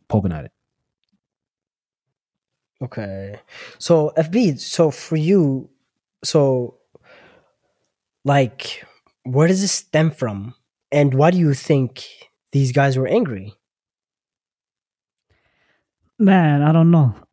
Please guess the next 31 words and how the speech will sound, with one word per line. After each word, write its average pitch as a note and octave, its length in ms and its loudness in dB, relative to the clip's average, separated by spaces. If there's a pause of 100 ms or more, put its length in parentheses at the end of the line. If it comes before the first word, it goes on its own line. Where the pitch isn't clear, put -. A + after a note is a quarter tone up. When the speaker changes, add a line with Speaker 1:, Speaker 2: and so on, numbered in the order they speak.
Speaker 3:
<clears throat> G#3+ 400 2 (800)
To E3+ 80 -2
be E3+ 120 2
honest, F#3+ 400 2
like, D3 400 -2 (1200)
I, D3 400 2
I D3+ 120 0
didn't, E3 480 0
so E3 120 2
I D3+ 80 2
heard F3+ 220 4
about C3+ 280 0
it. E3 200 -2 (340)
I - 80 -2
didn't C#3 180 2
care C#3+ 180 0
to C3+ 80 2
look C3+ 240 0
at C3+ 160 0
it. D3 180 -4
I C#3+ 60 -4
didn't C3 160 0
care C#3+ 160 0
to C3 100 0
watch C3+ 380 -2
it. C#3 160 -4 (680)
And C3+ 120 2
then C3 100 2
when C3 120 2
I C3 100 2
did, C3 520 0